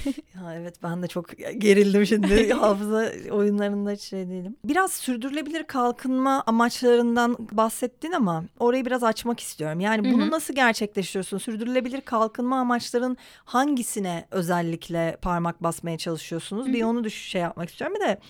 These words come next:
Speaker 1: bunun yani somut çıktılarını nasıl görüyorsunuz ya da bu çıktılarla nasıl besleniyorsunuz?
Speaker 2: Aslında nitelikli eğitim bunların bence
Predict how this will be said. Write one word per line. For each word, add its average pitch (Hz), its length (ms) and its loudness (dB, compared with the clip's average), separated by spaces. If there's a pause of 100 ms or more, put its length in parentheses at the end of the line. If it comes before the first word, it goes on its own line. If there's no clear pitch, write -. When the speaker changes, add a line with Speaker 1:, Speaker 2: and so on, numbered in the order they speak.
(420)
Speaker 1:
bunun 302 300 -2
yani 320 220 2
somut 294 400 -2
çıktılarını 269 1000 0
nasıl 254 260 0
görüyorsunuz 202 680 2
ya 220 120 0
da 233 140 -4
bu 269 60 -2
çıktılarla 240 720 2
nasıl 226 260 -2
besleniyorsunuz? 151 1080 -8
Speaker 2:
Aslında 349 320 -2
nitelikli 285 440 2
eğitim 311 400 2
bunların 262 360 4
bence 254 420 4